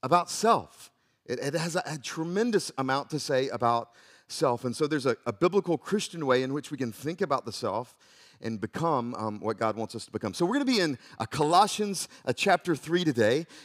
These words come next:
and we're gonna start in verse one. We're gonna, we're gonna s-, we're gonna look at the first eleven verses in Colossians three, what the Apostle Paul would help us to understand what it means to know the right,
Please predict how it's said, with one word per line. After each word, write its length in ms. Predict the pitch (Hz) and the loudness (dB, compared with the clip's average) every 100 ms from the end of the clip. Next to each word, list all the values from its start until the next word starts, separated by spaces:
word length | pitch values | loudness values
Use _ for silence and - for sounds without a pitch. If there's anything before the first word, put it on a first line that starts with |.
| - | -8
and 120 | 127 | -4
we're 80 | 160 | 0
gonna 300 | 175 135 - | 2 0 -2
start 320 | - 175 202 | 0 2 2
in 100 | 180 | 0
verse 260 | 170 165 143 | 0 -2 0
one. 220 | 127 147 | -2 0
We're 140 | 170 | -2
gonna, 100 | 165 | -2
we're 120 | 143 | -4
gonna 80 | 208 | -4
s-, 200 | 160 - | -4 -8
we're 140 | 143 196 | -2 0
gonna 140 | 165 | 2
look 100 | - | 0
at 80 | 175 | -2
the 60 | 123 | -6
first 360 | - 180 165 - | -2 -2 -4 -2
eleven 420 | 127 143 170 185 | 2 4 2 0
verses 480 | 147 135 - 147 131 | 0 0 -2 -6 -6
in 120 | 123 | -8
Colossians 480 | 120 123 147 175 143 | -2 -2 -2 -8 -8
three, 360 | 127 113 139 - - - - | -4 0 -2 -4 -20 -20 -8
what 140 | 139 139 | -4 0
the 60 | |
Apostle 420 | 127 156 180 208 | 0 0 -2 -4
Paul 380 | 160 135 131 147 | -2 0 2 4
would 120 | 131 | 2
help 220 | 127 147 180 | 2 0 0
us 100 | - | -2
to 160 | - | -2
understand 720 | 143 147 135 - 120 135 202 - _ _ _ _ _ - _ | -2 -2 -4 -2 0 0 -4 -12 _ _ _ _ _ -20 _
what 280 | 98 123 180 | 2 4 4
it 100 | 139 | 4
means 360 | 135 143 - | -2 -2 -4
to 100 | - | -6
know 580 | 135 131 127 139 180 175 - | -4 0 2 2 2 -4 -10
the 180 | 127 127 | -4 2
right, 320 | 123 147 | 4 4